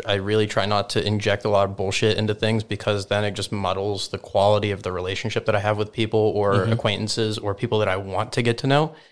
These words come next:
Speaker 1: And the only way to really get around that is to let people see, are you authentic? And if you are coming across as authentic, how much of it really truly is.
Speaker 2: Right.
Speaker 1: And that only can be built on with more time spent or more money spent or,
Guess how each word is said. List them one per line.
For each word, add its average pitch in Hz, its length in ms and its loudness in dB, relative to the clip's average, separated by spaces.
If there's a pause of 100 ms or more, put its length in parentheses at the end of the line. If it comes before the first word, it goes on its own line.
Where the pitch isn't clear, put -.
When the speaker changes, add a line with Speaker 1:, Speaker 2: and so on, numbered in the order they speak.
(300)
Speaker 1:
And 127 120 4
the 120 60 2
only 120 180 4
way 120 100 6
to 113 80 6
really 117 220 4
get 110 120 4
around 131 400 4
that 101 360 2
is 117 260 2
to 113 400 0
let 117 300 0
people 120 260 0
see, 110 460 0 (520)
are 107 200 4
you 113 220 4
authentic? 101 580 0 (360)
And 110 120 0
if 110 180 2
you 117 160 4
are 107 240 6
coming 110 300 0
across 127 320 0
as 110 80 0
authentic, 101 600 0 (140)
how 120 160 2
much 113 240 2
of 104 80 -6
it 92 100 -6
really 98 240 -4
truly 87 300 -8
is. - 320 -8 (220)
Speaker 2:
Right. 123 200 0
Speaker 1:
And 117 140 2
that 113 120 2
only 120 260 4
can 117 240 0
be 110 80 4
built 117 320 4
on 107 340 2
with 104 220 -2
more 110 160 4
time 110 260 0
spent 120 380 2
or 113 100 4
more 107 200 2
money 107 240 2
spent 110 360 0
or, 107 320 2